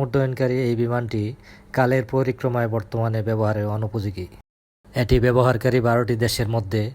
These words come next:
আটটি দেশই এই যুদ্ধ বিমানকে অবসরে পাঠিয়েছে। বাকি তিনটি দেশ সীমিত আকারে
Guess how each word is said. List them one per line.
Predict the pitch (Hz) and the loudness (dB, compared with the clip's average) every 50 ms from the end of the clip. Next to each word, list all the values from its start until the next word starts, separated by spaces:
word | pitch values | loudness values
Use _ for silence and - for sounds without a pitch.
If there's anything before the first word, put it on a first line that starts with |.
| - - - - - - - 113 | -12 -20 -20 -20 -14 -6 -2 -2
আটটি | 110 113 - 127 110 123 | -2 -2 -2 -2 0 0
দেশই | 120 110 - - 120 110 104 107 - - 123 | 0 -2 -2 -2 -2 -2 -4 -4 -6 -4 -2
এই | 117 107 107 | -2 0 0
যুদ্ধ | 120 107 95 - 110 | -2 0 2 2 2
বিমানকে | 107 113 110 104 101 113 107 101 | 4 2 0 -2 -2 -2 -2 -2
অবসরে | 98 101 - - 107 101 98 - | -2 -2 -2 -2 -4 -4 -2 -4
পাঠিয়েছে। | 95 - - 101 87 - - - - - - - _ _ _ _ _ _ _ _ - - - 123 117 | -4 -4 -4 -6 -8 -8 -10 -14 -16 -16 -18 -20 _ _ _ _ _ _ _ _ -20 -12 -4 -2 -2
বাকি | 117 110 - 147 - | 0 0 -2 -2 -2
তিনটি | - 147 143 135 143 131 131 135 | -2 -2 -2 -2 -2 0 0 2
দেশ | 135 127 - - | 2 0 -2 -2
সীমিত | - 143 131 135 131 - 135 123 | -2 -2 -2 0 2 2 0 0
আকারে | 117 131 123 123 | 0 0 0 0